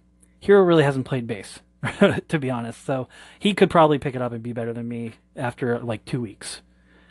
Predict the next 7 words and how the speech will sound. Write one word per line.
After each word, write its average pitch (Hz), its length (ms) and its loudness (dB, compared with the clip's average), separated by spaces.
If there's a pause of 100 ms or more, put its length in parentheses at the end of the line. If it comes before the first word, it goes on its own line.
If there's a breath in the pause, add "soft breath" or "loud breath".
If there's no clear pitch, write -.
(800 soft breath)
But, 156 280 4 (1500)
you 156 140 2
know, 110 300 -4 (1000)
I'm 151 140 2
still, 156 320 2
like, 135 200 0
third 123 520 -2